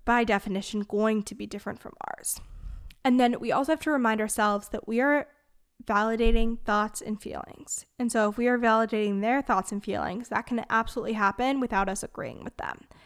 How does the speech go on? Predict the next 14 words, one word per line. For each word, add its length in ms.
We 100
also 240
have 260
to 360
remember 500
that 100
if 120
we 140
validate 420
our 180
own 180
thoughts 280
and 120
feelings, 520